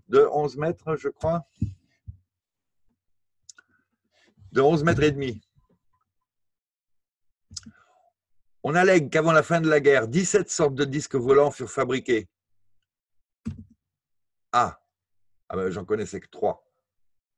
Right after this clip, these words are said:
Haunebeu un, la deux et la trois. Mais on devrait être sceptique sur de telles déclarations.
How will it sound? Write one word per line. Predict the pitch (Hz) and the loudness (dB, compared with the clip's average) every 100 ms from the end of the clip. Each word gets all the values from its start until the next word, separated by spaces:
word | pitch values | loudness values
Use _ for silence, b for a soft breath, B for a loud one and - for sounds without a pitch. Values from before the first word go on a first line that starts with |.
| _ _ _ | _ _ _
Haunebeu | 120 120 117 107 110 104 - - | -2 0 2 4 6 6 4 0
un, | 117 127 - _ _ _ - | 2 2 -2 _ _ _ -10
la | 90 87 | -4 -2
deux | 92 104 - | -2 -2 -4
et | 87 | -6
la | 85 | -6
trois. | - - - - - - _ _ _ _ _ - - b b b b b b | -8 -16 -18 -16 -16 -18 _ _ _ _ _ -20 -20 b b b b b b
Mais | 131 175 | -2 2
on | 170 | 2
devrait | 156 147 156 151 | 2 2 2 2
être | 156 147 139 | 0 0 -2
sceptique | - 175 - 180 - | 0 -2 0 -6 -4
sur | - - 139 | -8 -6 -4
de | |
telles | 131 147 135 | 0 2 0
déclarations. | 113 - 117 95 - 95 | -2 -2 -2 -2 -4 -14